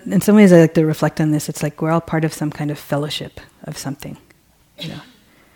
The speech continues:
So right now, I'm part of the fellowship of, like, sweaty Dharma teachers. <laughs> It's like,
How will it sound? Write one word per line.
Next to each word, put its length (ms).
So 140
right 140
now, 140
I'm 120
part 160
of 60
the 80
fellowship 440
of, 280
like, 160
sweaty 360
Dharma 320
teachers. 560
<laughs> 60
It's 120
like, 200